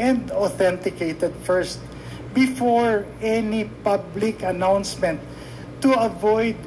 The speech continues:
shaming and destroying the honor, reputation, and good image of hardworking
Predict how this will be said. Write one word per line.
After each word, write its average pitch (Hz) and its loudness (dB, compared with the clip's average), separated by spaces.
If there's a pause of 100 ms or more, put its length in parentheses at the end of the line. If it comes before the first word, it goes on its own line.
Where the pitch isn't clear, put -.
shaming 196 -2
and 208 0
destroying 202 2 (560)
the 202 4 (140)
honor, 208 4 (160)
reputation, 214 0 (160)
and 220 0
good 240 0 (320)
image 240 2 (640)
of 220 2
hardworking 208 0